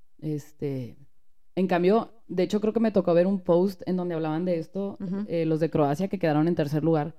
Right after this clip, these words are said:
Speaker 2: Ujú.
Speaker 1: O sea, veías a todos de que súper felices con su medalla y
Speaker 2: Claro,
Speaker 1: así.
Speaker 2: sí.
Speaker 1: Digo, no todos, obviamente había gen-, había algunos que también se
Speaker 2: Sí,
Speaker 1: quitaban,
Speaker 2: pero
Speaker 1: pero,
Speaker 2: normalmente pasa eso, ¿verdad?
Speaker 1: o sea, sí, en verdad hay que aprender a, a perder, se podría decir, porque,
Speaker 2: Sí.
Speaker 1: digo, tu rival entrenó igual que tú,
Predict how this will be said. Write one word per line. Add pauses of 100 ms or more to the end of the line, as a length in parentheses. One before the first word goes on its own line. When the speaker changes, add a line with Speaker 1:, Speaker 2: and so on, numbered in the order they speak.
(120)
Speaker 2:
Ujú.
Speaker 1:
O
sea,
veías
a
todos
de
que
súper
felices
con
su
medalla
y
Speaker 2:
Claro,
Speaker 1:
así.
Speaker 2:
sí. (100)
Speaker 1:
Digo,
no
todos,
obviamente
había
gen-,
había
algunos
que
también
se
Speaker 2:
Sí,
Speaker 1:
quitaban,
Speaker 2:
pero
Speaker 1:
pero,
Speaker 2:
normalmente
pasa
eso,
¿verdad? (160)
Speaker 1:
o
sea,
sí,
en
verdad
hay
que
aprender
a,
a (340)
perder,
se
podría
decir, (920)
porque, (260)
Speaker 2:
Sí. (140)
Speaker 1:
digo,
tu
rival
entrenó
igual
que
tú,